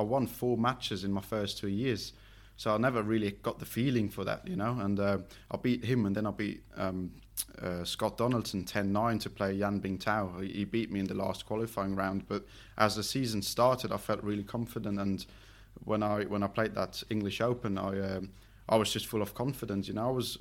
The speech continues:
obviously always nervous in the first few rounds and stuff, but, um, it just opened up, and, uh, and I just, uh, I just, um, played my own game. I wasn't nervous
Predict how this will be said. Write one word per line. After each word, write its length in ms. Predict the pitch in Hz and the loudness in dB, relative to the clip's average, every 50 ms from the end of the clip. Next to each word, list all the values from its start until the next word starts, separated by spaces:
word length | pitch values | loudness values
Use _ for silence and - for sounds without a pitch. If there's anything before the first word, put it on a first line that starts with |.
| - - - | -8 -4 -2
obviously 340 | 135 131 117 - - - 117 | 0 0 0 -2 -2 2 2
always 300 | 120 127 120 117 104 95 | 4 4 4 4 4 4
nervous 400 | 113 120 120 117 107 113 107 - | 6 6 6 6 6 2 0 0
in 80 | 113 | 0
the 80 | 101 101 | -2 -2
first 340 | - - 113 110 107 - - | 0 0 2 2 0 -2 -4
few 220 | - - 113 107 | -4 -2 0 2
rounds 360 | 104 110 110 120 117 113 110 | 2 2 2 4 2 0 0
and 140 | 113 113 107 | 0 -2 -4
stuff, 320 | - - 123 123 123 - - - | -2 0 0 0 0 -2 -4 -4
but, 160 | 110 - - | -4 -2 0
um, 260 | 104 104 101 101 95 - - - - - - - - - - - - - | 2 4 4 2 2 0 -6 -16 -20 -20 -20 -20 -20 -20 -20 -20 -14 -8
it 120 | - - | -6 -6
just 260 | 107 - - 107 - - | -4 -2 -4 -4 -2 2
opened 340 | - 113 107 - 110 101 | 2 2 2 4 4 6
up, 240 | 107 123 135 131 - | 8 8 8 6 2
and, 160 | - 110 104 | 0 0 2
uh, 280 | 101 101 101 98 98 - - - | 2 2 2 2 0 -2 -4 -4
and 120 | - 104 | -2 0
I 80 | 110 117 | 0 0
just, 380 | 113 - - 104 - - - 107 | 0 -2 -4 -6 -6 -6 -2 -2
uh, 280 | 104 98 98 98 98 98 - - - - - - - - | 0 0 0 0 -2 -4 -6 -14 -20 -20 -20 -20 -16 -6
I 120 | - - 110 | -4 -2 -2
just, 400 | 107 - 104 95 - - - - | 0 -2 -4 -4 -6 -6 -4 -2
um, 320 | 101 98 95 95 90 92 - - | -2 -2 -2 -2 -4 -8 -10 -10
played 300 | - - 113 101 98 - | -2 2 2 2 4 2
my 180 | 104 98 98 101 | 2 2 2 2
own 140 | 101 101 98 | 2 0 0
game. 260 | 98 107 131 147 127 | 0 0 0 0 0
I 60 | 104 | 0
wasn't 340 | 98 117 127 113 113 104 - | 0 -2 -2 -2 -2 -2 -2
nervous 540 | 95 117 117 117 110 113 117 - - - | 0 2 2 2 2 0 -2 -4 -6 -8